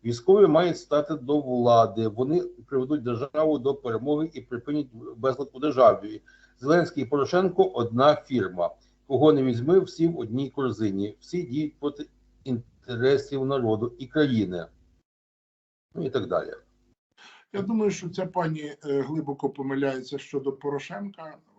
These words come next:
Speaker 2: Очевидно, що вона не дуже орієнтується в українській політиці і, е, в логіці державного управління, механізмах держ-, державного управління. Е,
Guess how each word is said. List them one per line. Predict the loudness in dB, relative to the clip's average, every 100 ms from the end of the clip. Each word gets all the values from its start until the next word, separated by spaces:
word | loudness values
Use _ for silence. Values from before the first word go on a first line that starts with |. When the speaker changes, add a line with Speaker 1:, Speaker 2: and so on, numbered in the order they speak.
| _ -16
Speaker 2:
Очевидно, | -10 -8 -8 -8
що | -12 -10
вона | -8 -6
не | -6
дуже | -6 -10 -8
орієнтується | -6 -6 -10 -12 -12 -12 -12 -16 -20 _ -20 _ -20 -20
в | -20 -20 -20 _ _ _ _ _ _ _ -8
українській | -6 -6 -8 -10
політиці | -6 -6 -6 -10 -16 -14 -14 -14 -16
і, | -14 -12 -10 -10 -10 -12 -16
е, | -14
в | -12 -14 -18 -16 -14 -12 -12
логіці | -8 -4 -4 -4 -14 -12 -12 -16
державного | -12 -10 -8 -6 -6 -6 -8
управління, | -10 -12 -10 -8 -8 -10 -18 -20 _ _ _ -12
механізмах | -10 -6 -6 -8 -12 -12
держ-, | -10 -10 -12
державного | -14 -14 -12 -10 -8 -8
управління. | -10 -12 -10 -10 -12 -14 -20 _ _ _ _ _ _ _ _
Е, | -12 -10 -10